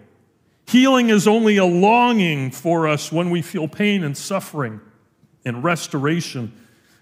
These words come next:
is only a longing when brokenness and displacement are real.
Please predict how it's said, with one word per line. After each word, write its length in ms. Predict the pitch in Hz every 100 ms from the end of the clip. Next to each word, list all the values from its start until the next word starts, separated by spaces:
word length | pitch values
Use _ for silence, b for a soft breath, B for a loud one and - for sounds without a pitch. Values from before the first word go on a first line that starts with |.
| _
is 160 | 135
only 280 | 151 143 143
a 60 | 123
longing 500 | 131 151 156 127 113
when 200 | 123 110
brokenness 880 | 131 156 165 135 113 107 - - - _ _ _ _
and 140 | 120 110
displacement 920 | 113 - - 139 139 - 120 107 -
are 140 | 117
real. 480 | 110 127 127 107